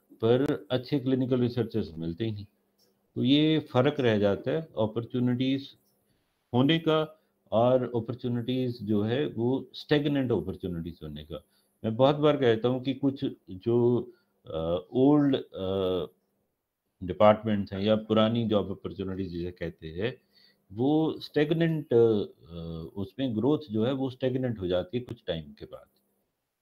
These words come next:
तो जो क्लिनिकल research है, अगर आप मेहनत करते हो, देखो, सारा काम तो मेहनत और ईमानदारी, मेहनत, ईमानदारी, फोकस पे है,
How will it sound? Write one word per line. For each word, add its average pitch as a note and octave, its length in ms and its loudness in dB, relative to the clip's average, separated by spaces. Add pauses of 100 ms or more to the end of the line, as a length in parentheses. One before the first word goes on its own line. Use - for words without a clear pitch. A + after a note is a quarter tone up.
तो F#2+ 80 -6
जो A2+ 140 -2
क्लिनिकल C#3+ 520 -2
research A2+ 440 -4
है, A#2+ 180 0
अगर A2+ 280 0
आप A2+ 100 2
मेहनत A2 500 -2
करते E2+ 300 -10
हो, - 60 -8
देखो, B2 240 -2 (420)
सारा C#3+ 240 4
काम C#3+ 220 -2
तो C#3+ 120 -2
मेहनत B2 460 0
और A#2+ 140 2
ईमानदारी, G#2+ 800 0 (540)
मेहनत, B2+ 400 0 (140)
ईमानदारी, A#2 640 2
फोकस G#2+ 500 -4
पे D#2+ 60 -10
है, D#2 180 -12